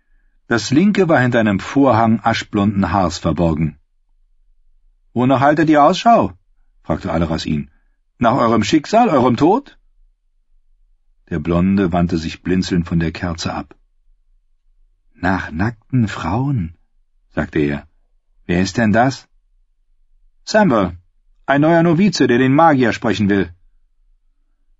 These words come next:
»Die Citadel ist auch nicht mehr, was sie einmal war«, beschwerte sich der Blonde. »Heutzutage nehmen sie jeden auf, Dunkelhäutige und Dornische,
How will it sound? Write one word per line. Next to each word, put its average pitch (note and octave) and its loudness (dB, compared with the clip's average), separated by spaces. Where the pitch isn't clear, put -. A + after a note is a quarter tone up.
»Die D3+ 2
Citadel C#3+ 0
ist B2+ 0
auch C3+ 2
nicht C3 0
mehr, B2+ 2
was A#2 0
sie A#2+ 0
einmal A#2 2
war«, G#2+ 0
beschwerte D#2 -4
sich D2 -8
der D#2 -6
Blonde. E2 -2
»Heutzutage D#3+ 2
nehmen D#3 2
sie D3+ 4
jeden D3+ 4
auf, A#2+ 0
Dunkelhäutige D3 2
und A2 0
Dornische, C#3 2